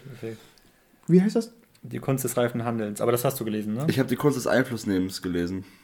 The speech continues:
Speaker 1: So, das ist das zweite, glaub ich, von ihm, ne?
Speaker 3: Jo.
Speaker 1: Ah, wie auch immer. Ja.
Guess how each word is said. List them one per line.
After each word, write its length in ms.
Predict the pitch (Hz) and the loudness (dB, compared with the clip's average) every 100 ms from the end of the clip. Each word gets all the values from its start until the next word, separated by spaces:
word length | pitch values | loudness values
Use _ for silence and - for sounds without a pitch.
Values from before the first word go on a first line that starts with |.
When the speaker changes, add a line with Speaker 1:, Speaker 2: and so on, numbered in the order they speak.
| - | -10
Speaker 1:
So, 160 | 120 | -4
das 100 | 110 | -4
ist 40 | 113 | -6
das 100 | - | -8
zweite, 300 | 113 117 - | -8 -6 -8
glaub 180 | 123 123 | -10 -12
ich, 80 | |
von 140 | - 135 | -12 -14
ihm, 160 | 127 | -12
ne? 100 | 131 151 | -10 -4
Speaker 3:
Jo. 300 | 107 98 104 | 0 2 0
Speaker 1:
Ah, 120 | 120 117 | -2 -4
wie 100 | 107 | -4
auch 80 | |
immer. 180 | 117 117 - _ | -6 -10 -12 _
Ja. 180 | 127 120 | -4 -4